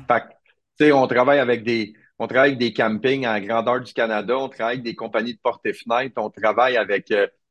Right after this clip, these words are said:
euh, des, des, des, des, des boutiques de, de,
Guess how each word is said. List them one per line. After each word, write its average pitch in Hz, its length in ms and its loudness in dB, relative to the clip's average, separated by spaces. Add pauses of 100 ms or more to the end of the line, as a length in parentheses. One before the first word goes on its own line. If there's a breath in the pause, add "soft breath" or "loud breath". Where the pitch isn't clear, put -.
(120)
euh, 101 160 2
des, 101 260 -2
des, 98 200 0
des, 98 200 -2
des, 95 280 -2
des 98 160 -6
boutiques 113 480 -4
de, 107 160 0
de, 95 440 0